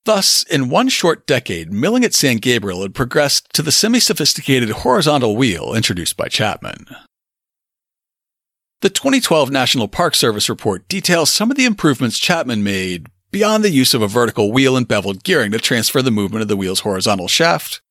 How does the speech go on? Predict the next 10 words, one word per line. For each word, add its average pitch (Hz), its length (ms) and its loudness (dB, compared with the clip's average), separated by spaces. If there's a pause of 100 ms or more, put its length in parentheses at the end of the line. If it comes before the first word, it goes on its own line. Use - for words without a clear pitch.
(280)
to 254 100 0
a 240 80 4
vertical 147 380 2
shaft 92 320 0
to - 80 -4
spin 87 260 -2
the 76 80 -12
millstone. - 540 -4 (1200)
It 156 140 -2
says, 110 840 0